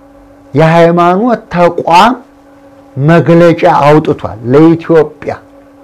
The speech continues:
መግለጫ አውጥቷል። ለኢትዮጵያ መንግስትም ለሁሉም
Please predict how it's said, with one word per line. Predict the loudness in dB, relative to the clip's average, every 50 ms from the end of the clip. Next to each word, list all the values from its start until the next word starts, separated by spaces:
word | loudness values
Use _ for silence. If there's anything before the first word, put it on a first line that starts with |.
| -20 -20 -20 -20 -20 _ -20 -20 -20 -18 -8
መግለጫ | -4 -4 -2 0 2 2 2 2 2 0
አውጥቷል። | 0 0 0 -4 -8 -12 -14 -20 -20 -20 _ _ _ _ -20 _ _ -20 -20 -20 -20 -20 -20 -20 -20 -20 -20 -20 -20 -20 -20 _ _ -20 -20 -20 -20 -20 -20 -20 -20 -20 -20 _ _ -20 -20 _ -20 -18 _ -4
ለኢትዮጵያ | -2 -2 0 0 0 0 0 0 0 0 0
መንግስትም | 0 0 0 0 -2 -2 -2 -4 -4 -2 0
ለሁሉም | 0 2 2 2 2 2 0 -2 -2 0 -2 -2 -2 -2